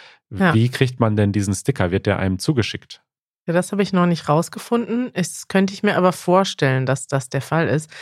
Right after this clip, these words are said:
Speaker 1: Da müssen wir uns noch überraschen lassen. Wir können ja mal davon berichten, wenn es soweit ist. Oder ihr könnt uns berichten.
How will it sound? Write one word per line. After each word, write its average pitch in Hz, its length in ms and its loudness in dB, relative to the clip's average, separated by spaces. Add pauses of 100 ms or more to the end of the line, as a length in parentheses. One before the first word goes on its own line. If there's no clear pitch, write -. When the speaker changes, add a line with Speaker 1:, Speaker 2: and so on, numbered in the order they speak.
(200)
Speaker 1:
Da 175 80 2
müssen 220 180 2
wir 262 60 4
uns 233 100 2
noch 240 160 2
überraschen 202 460 0
lassen. 226 280 0
Wir 202 100 0
können 220 200 0
ja 240 80 4
mal 202 460 4
davon 196 320 0
berichten, 180 500 -2
wenn 165 140 2
es 175 100 -4
soweit 160 320 0
ist. - 280 -4
Oder 208 220 4
ihr 285 180 2
könnt 156 260 0
uns 151 180 -2
berichten. 156 540 -4